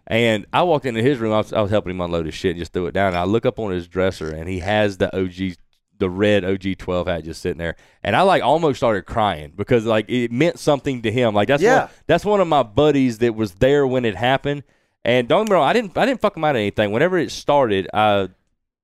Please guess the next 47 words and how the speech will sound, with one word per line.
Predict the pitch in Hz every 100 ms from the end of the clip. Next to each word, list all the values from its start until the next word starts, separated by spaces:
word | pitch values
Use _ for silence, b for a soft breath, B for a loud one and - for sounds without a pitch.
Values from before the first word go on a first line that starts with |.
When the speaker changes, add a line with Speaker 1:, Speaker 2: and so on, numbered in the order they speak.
| _ _ -
Speaker 1:
like, | 117
everybody | - 151 175 151
was | 117
there. | 143
I |
was | 123
like, | 110
"Look, | 120 117 95
do |
y'all | 104 113 123
want | 123 113
in | 98
on | 85
this? | 80 - - _ _ _ _ _ -
Okay, | 127 117
put, | - 131 135 _
put | - 127
some | - 196
money | 190 175 147
up. | 147
Let's | 123 -
put, | -
let's | 135 123
make | 131 135
a |
run | 139 135
at | -
this." | 92 - b b
All | - 165 165 160
of | 160 156 151
'em | 131
were | 113
like, | 120 104
"No." | 104 117 120 120 120
Speaker 2:
Oh, | 240
Speaker 1:
you |
know, | 233
Speaker 2:
yeah, | 220
you're | 185 202
an | 190
Speaker 1:
you, |
Speaker 2:
idiot. | 196 170 110
You | 147 175
were |
Speaker 1:
no, | -
Speaker 2:
drunk. | 175 180 185
Speaker 1:
yeah, | 180